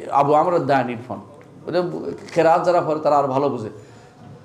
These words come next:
তো ওনাদের, আপনারা, আপনাদের অনুরোধ থাকবে এইটা না বলে বলেন যে,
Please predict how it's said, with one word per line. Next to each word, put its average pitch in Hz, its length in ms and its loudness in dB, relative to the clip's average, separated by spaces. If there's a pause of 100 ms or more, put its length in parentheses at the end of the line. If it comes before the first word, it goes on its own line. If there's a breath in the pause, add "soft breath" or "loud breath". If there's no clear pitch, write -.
(460)
তো 139 220 4
ওনাদের, 180 440 2
আপনারা, 180 420 2
আপনাদের 180 420 0
অনুরোধ 170 240 0
থাকবে 185 220 0
এইটা 185 280 2
না 180 140 2
বলে 131 200 2
বলেন 139 320 0
যে, 185 240 -6